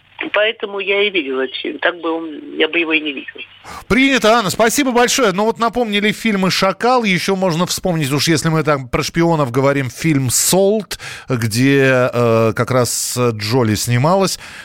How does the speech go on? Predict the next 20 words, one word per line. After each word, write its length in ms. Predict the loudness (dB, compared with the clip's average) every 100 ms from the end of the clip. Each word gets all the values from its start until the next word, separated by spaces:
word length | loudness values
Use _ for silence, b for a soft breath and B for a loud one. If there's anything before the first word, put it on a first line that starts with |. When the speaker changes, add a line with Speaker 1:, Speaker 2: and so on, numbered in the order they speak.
| B
Speaker 2:
Она 240 | -2 0
там 160 | 0 0
русскую 340 | 0 0 0
шпионку 640 | 0 0 2 2 0 0 -2
играла. 300 | 0 0 0
И 140 | 0
вообще 260 | -2 -2 -2
таких 300 | -2 -4 -4
фильмов 340 | -2 0 -2
очень 260 | -2 -2 0
много. 280 | 0 0 -4 B B B
Омар 280 | 0 2 0
Шериф 360 | -2 -2 -2
играл 260 | 0 0 0
Чингисхана. 600 | -2 -2 -2 0 -2 -2 -2
Подождите. 760 | 0 2 0 -2 -4 -4 -8 -12 B B B
Омар 460 | -2 2 2 2
Шериф, 560 | 0 0 2 2 0 -4
египетский 880 | -4 -4 -2 -2 0 -2 -2 0 0
актёр, 640 | 0 0 2 2 2